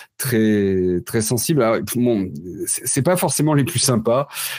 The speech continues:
Euh, il y, y en a un que j'aime bien, c'est Robert Stobo. Alors, Robert Stobo,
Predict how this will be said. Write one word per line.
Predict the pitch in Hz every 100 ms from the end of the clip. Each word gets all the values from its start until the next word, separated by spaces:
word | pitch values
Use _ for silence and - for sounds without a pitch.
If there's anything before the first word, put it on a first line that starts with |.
| -
Euh, | 113 117 117 110 104 123 120 120 _ 151
il | -
y, | 143
y |
en | 135
a | 170
un |
que | 185
j'aime | 131 110
bien, | 135
c'est | 156 -
Robert | 101 107 131
Stobo. | - 101 90 73 _ _ _ - - -
Alors, | 107 76
Robert | - 117 135 175 180
Stobo, | - - 127 131 165 196 202